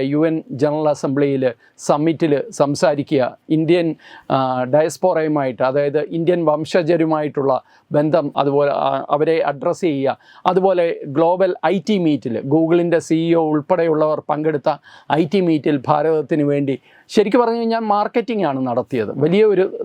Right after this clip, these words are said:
തരത്തിലുള്ള ഒരു മാർക്കറ്റിംഗ്, "ഭാരതത്തിലേക്ക് വരൂ" എന്നിവരെയെല്ലാം വളരെ, ആ, അവർക്ക് വലിയൊരു കോൺഫിഡൻസ് കൊടുത്തുകൊണ്ടാണ് അദ്ദേഹം സംസാരിച്ചത്. ഇതിനിടയിൽ അദ്ദേഹം കണ്ട, ആ, ലോക നേതാക്കന്മാരുടെ ഒരു ലിസ്റ്റ് തന്നെയുണ്ട്. ജോ ബൈഡനെ അദ്ദേഹം തീർച്ചയായിട്ടും കണ്ടു,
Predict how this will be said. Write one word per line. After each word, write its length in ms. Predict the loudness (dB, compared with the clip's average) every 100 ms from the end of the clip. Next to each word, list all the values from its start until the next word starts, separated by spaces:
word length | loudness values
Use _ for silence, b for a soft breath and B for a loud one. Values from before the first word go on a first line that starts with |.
| -2
തരത്തിലുള്ള 500 | 0 0 0 2 2 0
ഒരു 120 | 0 0
മാർക്കറ്റിംഗ്, 500 | -2 -2 -4 -4 -4 -2
"ഭാരതത്തിലേക്ക് 600 | 0 0 0 -2 0 0 0
വരൂ" 240 | 2 0 0 b b b
എന്നിവരെയെല്ലാം 600 | 0 2 4 2 2 0 0
വളരെ, 260 | 0 0 -2 -8 _ _ _ -2
ആ, 20 | 0 0
അവർക്ക് 380 | 0 0 0 2 2 0 0
വലിയൊരു 380 | 0 2 2 2
കോൺഫിഡൻസ് 540 | -2 -2 -2 -2 -2 -2
കൊടുത്തുകൊണ്ടാണ് 580 | -2 0 -2 0 0 0
അദ്ദേഹം 220 | 0 -2 0
സംസാരിച്ചത്. 540 | -6 -2 -4 -6 -12 -16 B B 2
ഇതിനിടയിൽ 500 | 4 4 2 2 2 2
അദ്ദേഹം 320 | 0 -2 -6 -4
കണ്ട, 220 | -4 0 2 0 -2 b b -2
ആ, 40 | 2 4
ലോക 300 | 4 2 0 0 0
നേതാക്കന്മാരുടെ 880 | 0 0 -2 -4 -2 -2 -2 0 0
ഒരു 140 | 0 0 0
ലിസ്റ്റ് 320 | -2 2 2 2
തന്നെയുണ്ട്. 400 | 0 -2 -6 -10 -4 2
ജോ 100 | 2 4
ബൈഡനെ 380 | 2 2 0 0 0
അദ്ദേഹം 240 | 0 0 -2
തീർച്ചയായിട്ടും 500 | -4 0 0 0 -2
കണ്ടു, 180 | 0 0